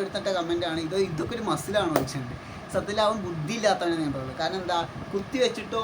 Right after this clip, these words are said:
അല്ലെങ്കിൽ പ്രോട്ടീൻ പൗഡർ അടിച്ചിട്ടല്ല, അതൊരു മസിലല്ല. നമ്മൾ അത് ആർട്ടിഫിഷ്യലായിട്ട്, ഞാൻ പറഞ്ഞുതരാം, ബലൂൺ ഊതി വീർപ്പിച്ചാൽ നമ്മൾ വായു, ഒറിജിനൽ വായു കയറ്റി, അത് ഒറിജിനാലിറ്റി ഉണ്ട് അല്ലേ,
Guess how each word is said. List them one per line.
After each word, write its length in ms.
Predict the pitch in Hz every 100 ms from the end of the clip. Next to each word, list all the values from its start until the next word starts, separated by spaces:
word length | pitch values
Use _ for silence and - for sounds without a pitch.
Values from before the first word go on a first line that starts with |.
| 214
അല്ലെങ്കിൽ 280 | 190 196 208 226 190 180 160
പ്രോട്ടീൻ 280 | 180 180 196
പൗഡർ 180 | 208 220
അടിച്ചിട്ടല്ല, 500 | 190 170 196 208 175 175 160
അതൊരു 200 | 202 220 185
മസിലല്ല. 480 | 160 202 - 170 139 135 160 - - -
നമ്മൾ 200 | 180 202 240 214
അത് 120 | 196 226 208 175
ആർട്ടിഫിഷ്യലായിട്ട്, 720 | 196 254 240 262 262 226 180 143 - - - - - - - 165
ഞാൻ 100 | 202
പറഞ്ഞുതരാം, 320 | 190 170 - - - - - - - 165
ബലൂൺ 360 | 226 262 330 339 - 220 240
ഊതി 180 | 254 302
വീർപ്പിച്ചാൽ 560 | 226 202 - 202 208 143 131 - -
നമ്മൾ 180 | 190 226 214
വായു, 300 | 196 208 220 185
ഒറിജിനൽ 300 | 175 196 240 226
വായു 260 | 202 220 269
കയറ്റി, 340 | 269 208 214 233 330 - - 226
അത് 80 | 262
ഒറിജിനാലിറ്റി 520 | 254 247 269 269 233 170
ഉണ്ട് 100 | 131 180
അല്ലേ, 140 | 170